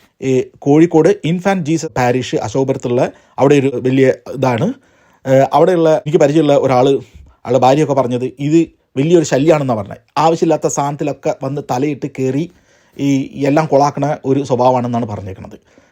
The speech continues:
പിന്നെ ഈ പറഞ്ഞ ആൾ, അയാളുടെ പേര് ജോസഫ് ചിറമേൽ എന്നാണ്. അയാൾ പറഞ്ഞേക്കുന്നത് ഈ അൽഫോൺസും കൂടി ഒരു കാര്യം പറഞ്ഞിട്ടുണ്ട്. ഇതൊക്കെ എത്ര സത്യമാണെന്നൊന്നും എനിക്കറിയില്ല. എന്തായാലും, എന്തായാലും ഈ അൽഫോൺസ എന്ന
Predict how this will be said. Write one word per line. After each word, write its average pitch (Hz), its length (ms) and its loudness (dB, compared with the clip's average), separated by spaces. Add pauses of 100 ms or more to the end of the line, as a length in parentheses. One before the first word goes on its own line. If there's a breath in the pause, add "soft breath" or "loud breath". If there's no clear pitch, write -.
(120)
പിന്നെ 170 220 4 (100)
ഈ 180 160 -2
പറഞ്ഞ 160 180 2 (100)
ആൾ, 151 80 4 (120)
അയാളുടെ 131 220 -2
പേര് 143 240 0
ജോസഫ് 143 320 -2
ചിറമേൽ 135 380 -2
എന്നാണ്. 113 320 -6
അയാൾ 147 180 0
പറഞ്ഞേക്കുന്നത് 131 420 -6 (460 soft breath)
ഈ 160 80 -4 (100)
അൽഫോൺസും 165 520 0
കൂടി 135 140 -4 (120)
ഒരു 135 180 -4
കാര്യം 127 240 -6
പറഞ്ഞിട്ടുണ്ട്. 104 420 -10 (300 soft breath)
ഇതൊക്കെ 151 240 2
എത്ര 170 140 0
സത്യമാണെന്നൊന്നും 165 680 0
എനിക്കറിയില്ല. 139 480 2 (200)
എന്തായാലും, 147 360 0 (760 soft breath)
എന്തായാലും 180 360 2 (100)
ഈ 151 60 -2 (120)
അൽഫോൺസ 202 460 2 (540)
എന്ന 165 160 2